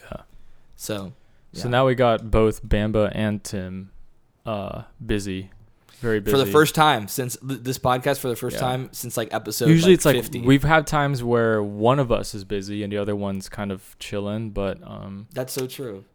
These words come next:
Speaker 1: but, uh, this is the first time where both of us are pretty busy. Yeah, I think since the beginning of this podcast, when I was in community college and you were in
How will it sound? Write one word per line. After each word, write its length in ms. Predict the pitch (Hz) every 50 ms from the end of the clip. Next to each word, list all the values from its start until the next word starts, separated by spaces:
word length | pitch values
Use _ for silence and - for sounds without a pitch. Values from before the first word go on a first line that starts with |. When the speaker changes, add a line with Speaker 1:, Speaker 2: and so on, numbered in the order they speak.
| _ -
Speaker 1:
but, 140 | 110 107 101
uh, 160 | 104 101 98
this 220 | 95 113 - -
is 60 | 110
the 40 | 104
first 260 | - - 113 104 -
time 160 | - 110 104 101
where 120 | 98 92
both 240 | 101 110 107 104 110
of 60 | 107
us 140 | 101 - -
are 60 | 104
pretty 160 | - 110 101
busy. 240 | 95 104 98 101 101
Yeah, 220 | 104 107 117 107 -
I 80 | 104
think 220 | 104 98 107 104 -
since 260 | - - 110 104 -
the 80 | - 113
beginning 480 | 101 104 98 104 113 107 110 110 107
of 200 | - 101 113 101
this 120 | 104 95 -
podcast, 800 | - - 113 113 117 117 120 - 101 98 101 101 - - - - _ _ _ _ _ _
when 460 | 117 107 104 101 101 101 101 107 113 98
I 140 | 95 101
was 140 | 104 104 98 101
in 100 | 95 92
community 280 | - 107 110 110 110 -
college 300 | - 101 101 101 98 -
and 100 | 98 98
you 100 | 98 98
were 140 | 95 92 92
in 240 | 92 92 92 95